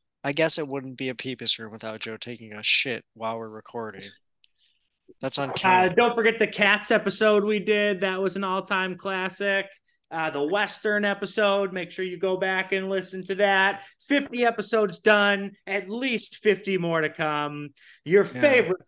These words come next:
Speaker 2: podcast with the most episodes and the least listens per episode. We do it for the fans. We do it for Noah and sometimes Sam Lee
Speaker 1: Yeah.
Speaker 2: and,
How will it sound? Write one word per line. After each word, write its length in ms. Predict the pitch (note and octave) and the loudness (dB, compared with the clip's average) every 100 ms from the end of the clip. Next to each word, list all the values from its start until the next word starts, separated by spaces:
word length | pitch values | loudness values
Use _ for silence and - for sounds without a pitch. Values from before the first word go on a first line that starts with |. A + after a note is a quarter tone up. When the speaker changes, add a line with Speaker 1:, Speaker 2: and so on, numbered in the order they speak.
| E3 | 0
Speaker 2:
podcast 540 | E3 E3 F3+ D#3+ D3+ | 0 0 0 0 0
with 120 | D3+ D3 | -4 -4
the 120 | E3 | -2
most 500 | F3 G3+ F#3 - - | 2 2 2 -4 -8
episodes 800 | D#3 D3+ D3+ - D#3+ D3+ D3+ D3 | -8 -6 -6 -2 2 4 2 0
and 120 | C#3 | -2
the 80 | C3+ | -2
least 380 | D3 F3 E3+ E3+ | 2 4 2 0
listens 400 | D#3 D3+ C#3 B2+ | -4 -4 -10 -10
per 180 | - C3+ | -4 -2
episode. 840 | B2 B2+ A#2+ C3 B2+ B2 B2+ - - _ | -2 -4 -6 0 0 0 -2 -6 -20 _
We 120 | F3 G3+ | 2 2
do 180 | G#3+ A#3 | 4 4
it 80 | A3 | 2
for 120 | F3 | 0
the 100 | D#3+ | -2
fans. 500 | - D#3+ C3 A#2 A#2+ | -2 -2 -2 -4 -4
We 120 | D3 | -2
do 180 | D3 E3+ | 2 4
it 200 | E3 E3 | 2 0
for 360 | D#3 C#3+ C#3 - _ _ | 0 0 0 -6 _ _
Noah 920 | D3+ D#3+ E3 E3 E3 E3 D#3+ D#3+ D#3+ - | -10 -2 2 4 4 4 4 2 0 -6
and 240 | D3+ C#3 | -4 -4
sometimes 840 | C3 - E3+ F3 F3 E3 D#3+ D#3+ - | -4 -2 -2 -2 -2 0 0 -2 -2
Sam 300 | F3 D#3+ D#3 | 0 0 0
Lee 640 | D#3+ E3 D#3+ D#3 D#3+ D#3 _ | 0 2 2 2 -2 -6 _
Speaker 1:
Yeah. 440 | C3+ C3+ C3+ C3+ B2+ | -8 -4 0 0 -2
Speaker 2:
and, 80 | - | -8